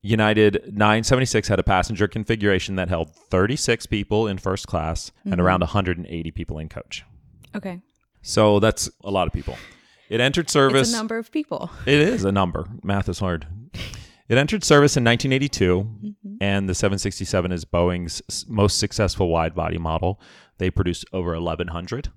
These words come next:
Speaker 1: of those airplanes.
Speaker 2: Still in service today?
Speaker 1: Absolutely. It was developed in three variants. Production for the passenger version ended in two thousand ten
Speaker 2: Mm-hmm.
Speaker 1: when it was replaced by the seven eighty-seven. However, it's still being produced as the F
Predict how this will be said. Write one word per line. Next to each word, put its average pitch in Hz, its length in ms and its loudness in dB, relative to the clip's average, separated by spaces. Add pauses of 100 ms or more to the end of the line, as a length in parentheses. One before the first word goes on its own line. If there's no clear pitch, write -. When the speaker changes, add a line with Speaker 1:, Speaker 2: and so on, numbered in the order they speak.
Speaker 1:
of 82 140 -2
those 85 180 -2
airplanes. - 440 -10 (420)
Speaker 2:
Still 202 300 -4
in 196 100 -4
service 190 360 -8
today? 202 360 -10 (280)
Speaker 1:
Absolutely. 113 560 2
It 113 60 6
was 117 120 4
developed 110 360 6
in 95 120 2
three 113 320 0
variants. 104 640 0 (100)
Production 101 380 0
for 107 100 0
the 101 80 2
passenger 107 540 0
version 90 400 -2
ended 87 380 -6
in 87 160 -6
two 87 160 -6
thousand 82 380 -6
ten 95 600 -2 (120)
Speaker 2:
Mm-hmm. 196 340 -6
Speaker 1:
when 92 120 -2
it 87 80 -4
was 85 120 -4
replaced 87 340 -6
by 85 100 -6
the 80 80 -10
seven 87 260 -4
eighty-seven. 80 600 -8 (120)
However, 107 520 2
it's 90 120 -6
still 107 180 0
being 95 180 0
produced 92 320 0
as 90 140 -4
the - 180 -4
F 104 220 2